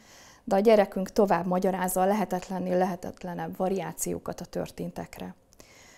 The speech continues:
Aztán lehet, hogy még aznap este vagy napok, akár évek múlva csak kibújik a szög a zsákból, és szembesülünk a valós történettel a gyerekünk szájából. Erre viszont sokszor csak annyit mondanánk legszívesebben:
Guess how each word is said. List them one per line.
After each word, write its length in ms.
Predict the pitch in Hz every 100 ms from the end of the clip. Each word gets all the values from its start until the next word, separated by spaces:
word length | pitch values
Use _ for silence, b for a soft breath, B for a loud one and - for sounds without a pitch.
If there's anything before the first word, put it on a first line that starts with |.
| B
Aztán 300 | - 202 240
lehet, 280 | 240 254 247
hogy 140 | 240 214
még 280 | 202 190 -
aznap 340 | 226 226 208
este 280 | 214 214 220
vagy 160 | 202 196
napok, 360 | 226 226 240
akár 340 | 202 208 190 -
évek 360 | 247 190 190
múlva 280 | 214 208 196
csak 260 | 190 240 240
kibújik 460 | 202 185 190 185
a 60 | 175
szög 260 | - 190
a 60 | 180
zsákból, 600 | 180 190 196 196 190 190 b b b b b
és 100 | -
szembesülünk 640 | - 269 208 - 180 180
a 80 | 185
valós 320 | 202 185 170
történettel 680 | - 185 185 180 170 - 180
a 100 | 175 - _
gyerekünk 500 | - 170 160 - 170
szájából. 720 | - 175 156 160 165 175 170 175 _ _ b b b b b b
Erre 220 | 240 254
viszont 360 | 233 - 214
sokszor 400 | 208 226 - 214
csak 180 | 208 196
annyit 300 | 202 214 190
mondanánk 500 | 202 202 202 180 175
legszívesebben: 920 | 202 196 - 190 185 - 180 180 175